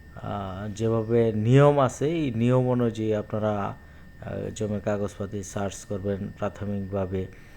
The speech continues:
আহ, ভূমি অফিস, এসিলেন্ট অফিস, সাব রেজিস্ট্রি অফিস, এগুলি ভালোভাবে যাচাই বাছাই করে তারপর আপনারা বায়না করে নেবেন। তো সকলকে ধন্যবাদ আমাদের সাথে এতক্ষণ থাকার জন্যে। এটাও কিন্তু একটা, আহ, জমির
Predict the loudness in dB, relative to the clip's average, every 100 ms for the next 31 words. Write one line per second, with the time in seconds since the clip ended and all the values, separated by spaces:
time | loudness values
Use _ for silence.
0 | -20 -16 -8 -6 -4 -2 -2 0 -2 -2
1 | -6 -6 -8 -8 -6 -6 -6 -8 -6 -6
2 | -6 -12 -18 -14 -4 0 0 -2 -4 -6
3 | -8 -8 -10 -10 -10 -6 -2 0 2 2
4 | 2 2 2 0 -2 -2 -4 -4 -4 -2
5 | -2 -4 -8 -20 -20 -16 -4 0 0 -2
6 | -4 -2 -2 -2 0 0 -2 -4 -6 -8
7 | -8 -10 -12 -12 -20 -20 -20 -20 -14 -6
8 | -4 -4 -4 -2 -2 -2 -2 0 0 0
9 | 0 -2 -4 -6 -4 -4 -6 -4 -2 -2
10 | -6 -16 -18 -18 -12 -8 -8 -6 -6 -6
11 | -6 -6 -6 -4 -2 -2 -2 -2 -2 -2
12 | -4 -4 -4 -6 -6 -8 -14 -20 -20 -20
13 | -20 -10 -6 -4 -4 -6 -8 -10 -14 -16
14 | -16 -18 -18 -16 -12 -10 -8 -6 -4 -6